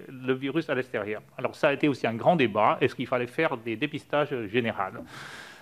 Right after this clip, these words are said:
Alors, le ministère, le ministre de la Santé a insisté que la stratégie de Taïwan, c'est d'abord, quand les personnes entrant à Taïwan, il fallait d'abord, euh, euh, euh, faire un confinement de quatorze jours. Donc, s'il y a des symptômes qui sortent, euh,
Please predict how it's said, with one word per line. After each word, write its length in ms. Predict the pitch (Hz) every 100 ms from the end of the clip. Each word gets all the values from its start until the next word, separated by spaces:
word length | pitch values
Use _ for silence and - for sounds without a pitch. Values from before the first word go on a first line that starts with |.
| - -
Alors, 160 | 117
le 100 | 117
ministère, 800 | 139 180 160 - 190 165 151 143
le 100 | 143
ministre 280 | 135 170 170
de 40 | 131
la 40 |
Santé 300 | 131 143 156
a 60 | 143
insisté 600 | 156 143 - - 147 185
que 140 | -
la 320 | 120 131 135
stratégie 280 | 131 190 175
de 60 | 160
Taïwan, 280 | 143 160 170
c'est 120 | 139
d'abord, 600 | 135 127 151 127 117 110 -
quand 160 | 135
les 240 | 127 123 117
personnes 420 | - 160 - 131 160
entrant 580 | 147 - - 143 120
à 100 | 120
Taïwan, 460 | 117 127 123 165 185
il 60 | 147
fallait 220 | 131 135
d'abord, 400 | 131 143 160 139
euh, 160 | 117 107 - - - - -
euh, 140 | 120 117 -
euh, 320 | 123 117 117
faire 200 | - 139
un 100 | 135
confinement 280 | 151 156 160
de 80 | 131
quatorze 360 | 120 131 107
jours. 180 | 104 -
Donc, 200 | 104 127
s'il 80 | 120
y 40 | 123
a 40 |
des 120 | 117
symptômes 360 | - 131 135 113
qui 140 | 123
sortent, 400 | - 165 185 196
euh, 180 | 120